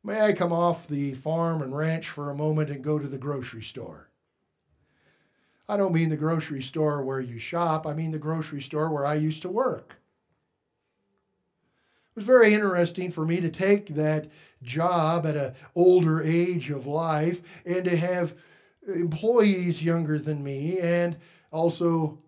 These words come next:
superiors and bosses younger than me throughout the entirety of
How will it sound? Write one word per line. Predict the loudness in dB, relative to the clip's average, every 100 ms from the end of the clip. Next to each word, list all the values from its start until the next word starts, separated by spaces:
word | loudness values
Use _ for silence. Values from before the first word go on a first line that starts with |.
| _
superiors | -12 -8 -4 0 4 4 4 0 -4
and | -4
bosses | 0 0 0 -2 -4 -4 -8 _ _ -20
younger | -4 0 0 0 -4
than | -6 -8
me | -6 -6 -4 -6 -6 -14 _ _ _ _ _ _ _ _
throughout | -2 2 2 2
the | -2 -2
entirety | -4 -2 0 2 0 -2 -6 -6 -8 -12 _ _ _
of | -4 -2 -2 -4 -8